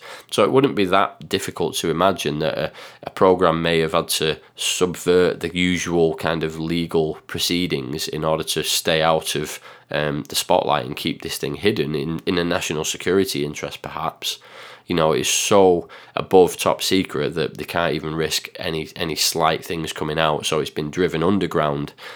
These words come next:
essentially. And, and on top of that, it, they've then contracted a lot of the work out to, to private aerospace contractors.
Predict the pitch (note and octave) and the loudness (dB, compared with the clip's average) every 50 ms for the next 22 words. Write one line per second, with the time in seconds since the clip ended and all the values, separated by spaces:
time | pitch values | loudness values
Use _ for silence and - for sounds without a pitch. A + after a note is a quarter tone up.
0 | - - - - - - D#2+ D2 C#2+ - - A#1+ G1+ A1+ D#2+ - - - - - | -10 -8 -6 -2 0 0 0 0 -2 -4 -6 -4 -4 -4 -6 -6 -10 -16 -20 -20
1 | - - - - _ - - E2+ E2 E2 E2 - - - - F2+ F2+ E2+ E2+ E2+ | -20 -20 -20 -16 _ -2 -2 0 0 0 0 0 -2 -2 -2 0 2 4 2 2
2 | E2 - - G2 - - D2+ D2+ - D2 D#2+ D#2+ - - - - D#2+ - - E2+ | 2 2 0 0 0 -2 -4 -4 -2 0 0 0 -2 -4 -8 -10 -10 -10 -12 -10
3 | E2 D#2+ D#2+ D#2+ D#2+ D#2 - D#2+ E2+ E2+ D#2+ - E2+ F2 F2 - - - - - | -8 -4 -2 -2 -2 -2 -2 -4 -4 -4 -2 -2 -2 -2 -2 -2 -4 -4 -4 -4
4 | - C#2+ D#2 E2 D#2+ C2+ D2+ - - D#2+ E2 E2 D#2 D2+ - - D#2+ D2 - - | -4 -2 0 0 0 0 0 -2 -4 -2 0 0 0 0 0 0 0 0 0 -2
5 | - F2 D#2+ - - - - - - - D#2 D#2+ D#2+ D#2+ E2 D#2 - - _ - | -2 -2 -2 -2 -4 -6 -10 -6 -2 0 0 0 0 0 -2 -4 -6 -8 _ -4
6 | - F2+ F#2+ G2+ F#2+ - - - F#2+ - - - D2 D2 - - A#1 - - - | -2 0 2 0 0 -2 -4 -4 -4 -4 -6 -6 -8 -4 -2 -2 -2 -2 -4 -8
7 | - - D2+ - - | -10 -8 -8 -8 -10